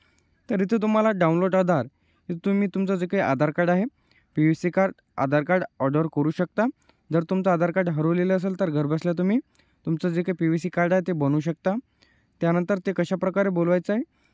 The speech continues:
तर यावरती मी already व्हिडिओ बनवलेलाच आहे, त्याची लिंक आपल्या व्हिडिओच्या डिस्क्रिप्शनमध्ये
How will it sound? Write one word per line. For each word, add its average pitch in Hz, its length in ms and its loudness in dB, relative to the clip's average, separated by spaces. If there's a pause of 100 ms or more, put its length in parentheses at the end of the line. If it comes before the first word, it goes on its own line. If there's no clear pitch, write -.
(120)
तर 185 100 2
यावरती 170 320 2
मी 202 120 0
already 170 380 0
व्हिडिओ 185 260 2
बनवलेलाच 160 500 0
आहे, 202 160 0 (420)
त्याची 160 240 0
लिंक 196 240 -2
आपल्या 165 240 0
व्हिडिओच्या 151 340 2
डिस्क्रिप्शनमध्ये 185 680 -2